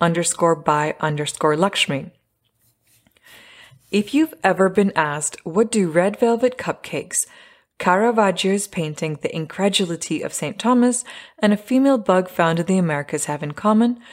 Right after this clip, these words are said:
your answer might not be a bright, brilliant scarlet that kings coveted and pirates raided ship for, but that is the right answer. So get a cold glass of milk to go with that bug-filled red velvet cupcake,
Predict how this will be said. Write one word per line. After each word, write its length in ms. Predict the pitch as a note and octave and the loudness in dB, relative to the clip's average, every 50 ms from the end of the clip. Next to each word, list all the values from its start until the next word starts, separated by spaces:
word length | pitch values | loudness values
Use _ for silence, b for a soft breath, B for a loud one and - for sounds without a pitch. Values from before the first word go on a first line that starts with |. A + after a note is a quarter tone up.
| B B B B B | B B B B B
your 160 | _ A3 - - - | _ 0 0 2 2
answer 300 | A3 B3 B3+ - D4 C4+ | 2 2 2 2 2 4
might 240 | B3+ A#3 A3 A3 E3 | 4 4 2 2 2
not 320 | F#3 F#3 - - F3+ - | 0 0 0 0 -6 -6
be 300 | - D#3 D#3 D#3 D#3 b b b b _ _ - | -6 -6 -4 -6 -8 b b b b _ _ -8
a 80 | E3+ | -8
bright, 520 | D#3 - _ _ - F3 F#3 A3 A#3+ - A#3 - _ _ - | -8 -8 _ _ 0 2 2 2 0 -4 -10 -16 _ _ 0
brilliant 420 | F3 E3 E3 E3+ F3 G3+ G#3+ G#3+ | 2 2 2 2 2 2 2 2
scarlet 600 | - - - - D#3+ D3 C#3+ C#3 C#3+ D3 - - B B B B B B - | 0 -2 -2 -2 -4 -4 -4 -6 -8 -10 -12 -18 B B B B B B -10
that 200 | - - - _ | -10 -10 -8 _
kings 420 | - - G3+ G#3+ A#3 B3 A#3 - | -2 2 4 4 4 4 2 0
coveted 580 | - - F#3+ F#3+ F3 E3 E3 - - F3 F3 - _ | -4 -2 -2 -2 -2 -2 -4 -6 -8 -8 -10 -8 _
and 240 | E3+ D#3+ D3+ - _ - | -8 -8 -8 -12 _ -6
pirates 500 | - E3+ E3 E3 F3 F#3 - - - - | -2 -2 0 0 0 -2 -4 -6 -4 0
raided 320 | D3+ D#3 D3+ D3+ - - | 0 0 0 0 -2 0
ship 340 | - - - C4 B3+ - - | 2 2 2 2 0 -6 -6
for, 280 | - C#3 C3 - B B B B B B _ | -2 -2 -2 -2 B B B B B B _
but 200 | - A3 G#3+ - | -4 -4 -4 0
that 260 | - F#3 F#3+ F#3+ - - | 0 0 0 0 -4 -2
is 280 | - F3 F3 E3+ - - | -2 -2 0 0 -2 -2
the 140 | F#3+ F#3 E3+ | 0 0 0
right 340 | D3 D#3 D3+ D3 D3 - - _ _ | 2 0 0 0 -2 -6 -12 _ _
answer. 540 | - F3+ F#3+ F#3+ F3+ - - D3+ D#2+ - - _ _ _ _ _ _ _ _ _ - _ _ _ | 0 2 2 2 0 -2 -4 -6 -8 -8 -12 _ _ _ _ _ _ _ _ _ -20 _ _ _
So 160 | - - F3+ E3+ | -4 0 0 0
get 220 | - - E3+ E3 | 2 2 2 0
a 40 | E3+ | 0
cold 380 | - - - G3+ G#3+ B3 B3+ | -2 -2 0 0 0 0 2
glass 300 | B3+ B3+ A#3+ B3 A#3+ - | 2 0 0 0 0 0
of 80 | C#4 A#3+ | 2 2
milk 360 | A3 F3+ E3 E3+ F3+ - - - | 4 4 2 0 -2 -6 -10 -12
to 60 | D#3 | -2
go 140 | - E3+ D#3+ | 0 0 0
with 140 | D#3+ D#3+ | 0 -2
that 260 | E3+ D#3+ - - _ - | -4 -6 -6 -10 _ 0
bug-filled 460 | E3+ F3 F3 - - A#3 A#3 A3+ A3 | 0 0 0 0 0 0 0 2 2
red 180 | A3+ A3 G3 | 2 0 2
velvet 380 | G3+ A3+ A3 G#3 A3 A#3 A3+ - | 2 0 0 2 0 -4 -4 -6
cupcake, 500 | - - - - - - - E3+ - | -10 -12 -12 -12 -10 -10 -10 -10 -12